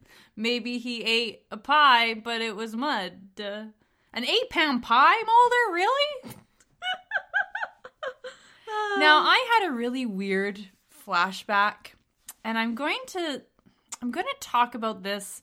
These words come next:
Speaker 1: I'm gonna say childhood conspiracy theory.
Speaker 2: Okay.
Speaker 1: Because I wanna see if, like all childhood conspiracy theories, somehow it got across North America.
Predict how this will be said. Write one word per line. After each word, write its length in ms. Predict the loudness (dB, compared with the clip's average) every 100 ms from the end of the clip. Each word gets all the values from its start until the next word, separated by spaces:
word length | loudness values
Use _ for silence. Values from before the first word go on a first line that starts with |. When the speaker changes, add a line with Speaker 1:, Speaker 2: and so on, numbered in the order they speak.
| _ _ _ _
Speaker 1:
I'm 140 | -4
gonna 220 | -2 -6 -4
say 180 | -4 -4
childhood 600 | -6 -4 -2 -2 -6 -6
conspiracy 680 | -8 -10 -8 -8 -8 -12
theory. 460 | -10 -8 -6 -6 -8
Speaker 2:
Okay. 320 | -6 -6 -6 -12 _ _ _ _
Speaker 1:
Because 240 | -6 -4 -2
I 60 |
wanna 140 | -2 -2 -4 -4
see 280 | -2 2
if, 320 | 0 0 -8 -18
like 320 | -4 0 0 2
all 180 | 2 2
childhood 480 | -2 -2 -2 -6
conspiracy 500 | -6 -10 -6 -8 -6
theories, 360 | -8 -6 -6 -6
somehow 400 | -4 -4 -2 -2
it 140 | -2 -4
got 180 | -4 -4
across 800 | -8 -8 -2 0 0 -4 -12 -10
North 260 | -8 -8
America. 600 | -10 -10 -10 -10 -10 -10